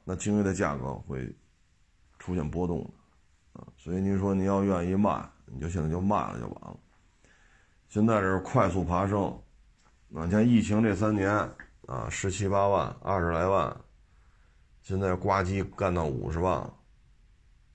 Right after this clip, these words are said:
啊，像有的这个北京的这老哥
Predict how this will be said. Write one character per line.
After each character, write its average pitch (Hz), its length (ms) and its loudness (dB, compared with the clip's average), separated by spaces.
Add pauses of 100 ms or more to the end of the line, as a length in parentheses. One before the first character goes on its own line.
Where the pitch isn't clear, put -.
(140)
啊， - 100 -18 (420)
像 87 140 -2
有 80 260 -2
的 101 380 0 (580)
这 92 260 -2
个 87 420 0 (320)
北 78 180 -4
京 90 160 -2
的 95 80 0
这 92 100 0
老 76 200 0
哥 87 320 0